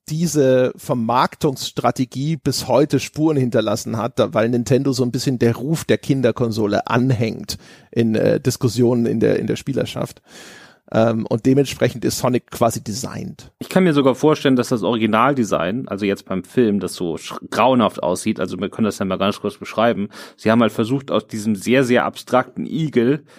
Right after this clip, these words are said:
Speaker 2: äh, sich zu überlegen, wie der denn wohl in der Realität aussehen würde. Und dann haben sie ihm quasi so ein relativ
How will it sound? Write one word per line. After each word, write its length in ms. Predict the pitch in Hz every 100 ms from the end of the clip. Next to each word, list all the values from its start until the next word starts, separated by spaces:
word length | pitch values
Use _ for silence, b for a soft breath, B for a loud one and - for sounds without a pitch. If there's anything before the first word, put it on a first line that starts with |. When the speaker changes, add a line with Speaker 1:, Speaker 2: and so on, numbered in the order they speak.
| b b b
Speaker 2:
äh, 200 | - 110
sich 220 | 110 -
zu 140 | -
überlegen, 500 | 123 113 120 131 127
wie 120 | 117 110
der 240 | 113 123
denn 260 | 147 127 113
wohl 200 | 127 139
in 240 | 117 120
der 240 | 120 113 107
Realität 680 | 107 110 98 - 156 - -
aussehen 600 | 104 - 107 101 101 101
würde. 460 | 110 104 110 135 B B B B B
Und 60 | 101
dann 120 | 107
haben 140 | 123
sie 100 | 117
ihm 140 | 113 113
quasi 400 | - 113 110 110
so 100 | 101
ein 240 | 101 98 - _ _ _
relativ 600 | 101 120 127 123 117 -